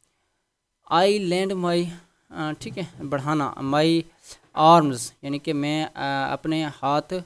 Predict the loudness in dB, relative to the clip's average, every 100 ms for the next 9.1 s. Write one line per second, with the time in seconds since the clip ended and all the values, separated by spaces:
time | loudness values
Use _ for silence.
0 | -8 -8 -4 -4 -2 -2 -2 -4 -8 -10
1 | -2 4 4 4 -4 _ -4 -2 0 0
2 | -2 -4 -2 -2 -2 -4 _ _ _ _
3 | -4 -2 0 0 0 0 -4 -8 -4 -4
4 | -2 -4 -6 -6 -6 -6 -4 -2 -2 0
5 | -2 -2 -4 -2 -4 -8 -6 -6 -4 -4
6 | -2 -4 -4 -6 -6 -8 -8 -6 -4 -4
7 | -4 -4 -2 -2 -4 -6 -6 -6 -6 -8
8 | -6 -8 -8 -10 -8 -6 -6 -4 -6 -6